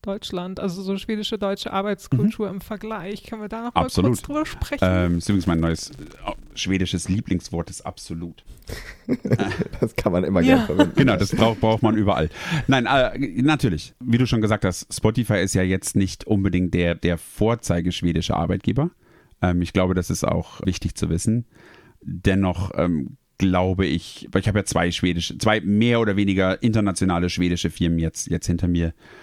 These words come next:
Speaker 2: Ähm, es gibt so ein paar Dinge, die man, die man durchaus sieht. Und im Vergleich zum Deutschen, also mein, mein Lieblings-, wenn mich jemand fragt, was das für mich charakterisieren würde,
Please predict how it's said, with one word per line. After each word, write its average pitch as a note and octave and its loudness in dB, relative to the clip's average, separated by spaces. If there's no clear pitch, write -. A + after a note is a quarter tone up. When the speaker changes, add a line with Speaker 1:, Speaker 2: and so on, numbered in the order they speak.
Speaker 2:
Ähm, F2 2
es - -4
gibt G2+ 0
so G2 2
ein F2+ 2
paar E2+ 2
Dinge, E2+ 0
die D#2+ -2
man, D#2 0
die - -2
man D#2+ 0
durchaus C#2 -4
sieht. - -8
Und D#2+ -2
im - -20
Vergleich F#2+ 2
zum F#2 0
Deutschen, F#2+ 2
also A#2 2
mein, C3+ 2
mein B2 2
Lieblings-, C3+ 0
wenn B2+ 4
mich C#3+ 2
jemand C#3+ 2
fragt, B2+ 0
was B2 -2
das - -2
für A2 2
mich A#2+ 2
charakterisieren G2 2
würde, B2 2